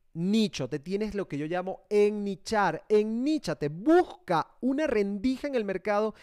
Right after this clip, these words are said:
y ahí te ennichas. ¿Por qué? Porque la gente que coloca aquí, lo que la gente coloca aquí, señores, y aquí complemento un poco lo que hemos hablado.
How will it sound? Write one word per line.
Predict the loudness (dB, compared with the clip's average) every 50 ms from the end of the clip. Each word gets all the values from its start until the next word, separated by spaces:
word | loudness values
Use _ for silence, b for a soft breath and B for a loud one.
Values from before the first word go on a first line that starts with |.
| B B B
y | 0 2
ahí | 4 4 2
te | 0 -2 -4
ennichas. | -2 -2 -2 -4 -4 -4 -8 -6
¿Por | -2 -4 -4 -4 0
qué? | 2 2 2 2
Porque | -2 -6 -4 -2 -2
la | -2 -2
gente | -2 -4 -6 -6 -6
que | -6 -6 -4
coloca | 0 0 0 2 2 -2 -2 0 0 0 0 0
aquí, | -2 -4 -8 -8 -8 -8 _ b b b b b
lo | -10 -8 -6
que | -6 -6
la | -6 -6
gente | -8 -10 -8 -8 -8
coloca | -6 -6 -6 -6 -6 -6 -8 -12
aquí, | _ -6 -4 -4 -4 -6 _ _ -20
señores, | -8 -8 -4 -4 -4 -4 -4 -6 -8 -10 _ _ _ _ _ _ _ _ _ _ _ _ _ _ _ _ _ _ _ _ _ _
y | -12 -12 -12
aquí | -12 -12 -12
complemento | -10 -10 -10 -8 -8 -8 -8 -8 -10 -10 -10 -10 -12
un | -10 -8
poco | -10 -10 -8 -8 -10 -10 -10 b b b b b b
lo | -12 -12 -10 -10
que | -10 -12
hemos | -12 -10 -10 -8 -6
hablado. | -6 -4 -4 -4 -4 -6 -8 -12 -14